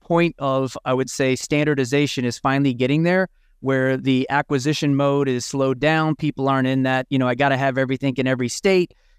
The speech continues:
You know, I think now they're settling in, figuring out what's good, what's bad. And I think that's where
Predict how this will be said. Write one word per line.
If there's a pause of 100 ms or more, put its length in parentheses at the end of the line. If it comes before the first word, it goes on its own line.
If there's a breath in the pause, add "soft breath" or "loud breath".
You
know,
I
think
now
they're
settling
in,
figuring
out
what's
good,
what's
bad.
And
I
think
that's
where